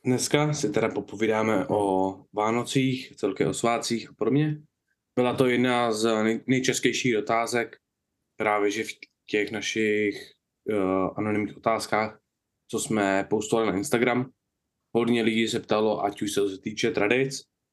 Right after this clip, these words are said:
tak se pár lidí ptalo na právě, že dietu, na to, jak jíme a podobně. Tak jsme si právě říkali, že tady pokecáme o tom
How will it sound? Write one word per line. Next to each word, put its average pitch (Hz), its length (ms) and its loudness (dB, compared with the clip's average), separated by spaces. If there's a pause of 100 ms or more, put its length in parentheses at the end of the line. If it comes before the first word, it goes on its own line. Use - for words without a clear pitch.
(200)
tak - 160 -2
se 101 240 0 (160)
pár 104 180 2
lidí 101 220 2
ptalo 98 400 0
na 87 400 0 (380)
právě, 90 280 -4
že 87 120 -8
dietu, 107 760 -2 (400)
na 104 80 0
to, 98 160 0
jak 107 300 0
jíme 110 520 0
a - 120 -6
podobně. 104 520 -2 (100)
Tak 92 120 -12
jsme 101 120 -10
si 92 80 -8
právě 95 320 -6
říkali, 92 380 -4
že - 100 -12
tady 101 160 -2
pokecáme 101 600 -2
o 98 100 -8
tom 104 360 -2